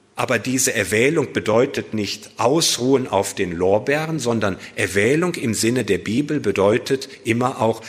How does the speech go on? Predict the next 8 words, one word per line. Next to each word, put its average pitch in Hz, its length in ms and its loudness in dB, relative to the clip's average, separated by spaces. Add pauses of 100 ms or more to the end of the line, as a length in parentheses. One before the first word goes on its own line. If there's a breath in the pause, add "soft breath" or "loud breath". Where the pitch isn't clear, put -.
(160 loud breath)
Segen 127 520 2
sein 113 360 2
für - 260 -2
andere, 147 400 -2
Verantwortung 127 960 0 (220 loud breath)
für 202 460 0
andere 113 400 0
übernehmen. 117 840 0